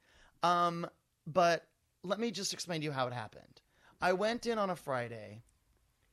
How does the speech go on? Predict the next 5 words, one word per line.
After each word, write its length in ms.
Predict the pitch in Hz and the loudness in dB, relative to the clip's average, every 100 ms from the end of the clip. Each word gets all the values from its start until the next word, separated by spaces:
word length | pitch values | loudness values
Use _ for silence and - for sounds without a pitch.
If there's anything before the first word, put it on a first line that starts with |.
| _ _ _ _ - | _ _ _ _ 0
and 300 | 180 175 160 _ _ _ _ _ _ _ _ | 2 2 -4 _ _ _ _ _ _ _ _
he 160 | - 196 | -8 -4
doubled 500 | 139 202 196 208 180 | 4 4 4 0 0
my 180 | 175 156 | -2 -2
order. 400 | 156 117 85 | -4 -6 -10